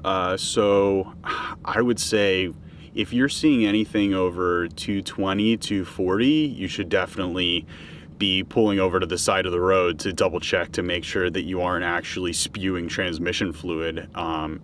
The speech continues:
out of your tranny. Um, but every transmission's a little bit different, and everyone drives differently. So, uh, some people unloaded putting around town or on the highway at sixty-five miles an hour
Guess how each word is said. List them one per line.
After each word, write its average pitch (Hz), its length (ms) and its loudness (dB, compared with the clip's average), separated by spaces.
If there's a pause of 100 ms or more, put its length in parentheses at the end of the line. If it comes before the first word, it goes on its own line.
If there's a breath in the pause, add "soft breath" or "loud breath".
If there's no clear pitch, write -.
(100)
out 87 140 0
of 80 100 -8
your 82 100 -8
tranny. 78 500 -4 (540 loud breath)
Um, 78 520 -10 (180)
but 120 320 2
every 139 240 4
transmission's 139 680 2
a 123 40 0
little 120 240 2
bit 107 160 0
different, 143 560 0
and 101 640 -2 (280)
everyone 113 420 4
drives 104 360 2
differently. 82 500 -8
So, 95 480 2 (460 loud breath)
uh, 98 280 0 (180)
some 110 300 2
people 120 540 4
unloaded 113 800 4
putting 110 300 2
around 104 380 2
town 107 440 2
or 98 140 2
on 95 140 -2
the 90 40 -2
highway 98 440 0
at 107 60 -2
sixty-five 104 500 -2
miles 104 320 0
an 104 80 0
hour 113 400 2